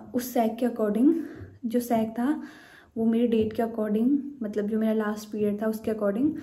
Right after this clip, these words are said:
और जो उसकी growth होनी चाहिए थी, मतलब उतना ही था exact, जो उसकी length वेंथ थी उतना ही था, but ये था कि छोटा सा sag था तब,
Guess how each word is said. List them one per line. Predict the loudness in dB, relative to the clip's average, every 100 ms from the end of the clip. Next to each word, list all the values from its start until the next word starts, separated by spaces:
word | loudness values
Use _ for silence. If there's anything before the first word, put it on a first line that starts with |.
| -12 -20 -12
और | -8 -6
जो | -2 -2
उसकी | -4 -6
growth | 0 4 4 4
होनी | 0
चाहिए | 0 0 0
थी, |
मतलब | 0 0 -2 -4
उतना | -2 0
ही | 2 0
था | -2 -2
exact, | 0 0 -2 -4 -2 -4 -4 -8 -18 _
जो | -4
उसकी | -2 -4 -2
length | 0 4 4
वेंथ | 2 2 0
थी | 0 0
उतना | -2 -2 -2
ही | -2
था, | -2 -4 -4 -10 -20 -20 -20 -10 0
but | 2 4
ये | 2
था | 2
कि | 0 -4
छोटा | -2 -2 -2
सा | -2
sag | -4 -4 -4 -4
था | -6
तब, | -6 -6